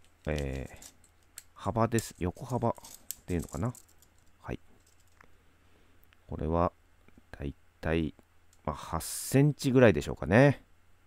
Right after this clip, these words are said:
はい。こんな感じの寸法になっております。そして、バッ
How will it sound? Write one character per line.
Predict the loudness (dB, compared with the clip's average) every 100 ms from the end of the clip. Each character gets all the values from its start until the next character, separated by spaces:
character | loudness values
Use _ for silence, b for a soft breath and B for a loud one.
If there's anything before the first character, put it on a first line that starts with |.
| _ _
は | -4
い。 | -4 -4 -16 _ -20 -20 -20 -20 -8
こ | 0
ん | 2
な | 2
感 | 4 4
じ | 6
の | 6 4
寸 | -2 -2 0
法 | 0 2
に | 4 4
な | 4
っ | 0
て | 2 2 2 -4
お |
り | -4
ま | -6 -8 -10 -14 -16 -16
す。 | -16 -16 -18 -20 -20 _ -20 -20 _ _ _ _ _ _ _ _ _ _ -20 -20 _ _ _ _
そ | -10 -8
し | -8 -2
て、 | 2 2 0 -14 -10
バ | -6
ッ | -6